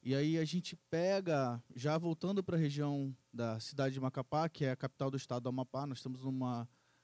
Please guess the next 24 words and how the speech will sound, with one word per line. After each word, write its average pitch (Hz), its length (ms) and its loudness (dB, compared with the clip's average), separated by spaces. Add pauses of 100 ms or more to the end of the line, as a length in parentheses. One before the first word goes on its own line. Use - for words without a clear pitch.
(120)
é, 110 1200 -2
região, 131 540 0 (100)
é, 120 120 -6 (180)
é, 117 60 -2
o 117 40 -6
clima 139 260 -2
é 135 40 2
equatorial, 143 680 -2
né? 123 220 -6 (580)
É, 117 240 -2
est-, - 180 -8 (120)
a 127 100 0
linha 180 240 2
do 185 80 4
Equador 170 320 0 (460)
passa 190 340 2
s-, - 260 -6
na, 131 220 -2 (120)
na, 120 220 -6 (420)
em 139 60 -8
cima 180 460 0
da 131 80 -6
cidade, 120 480 -4
né? 110 240 -8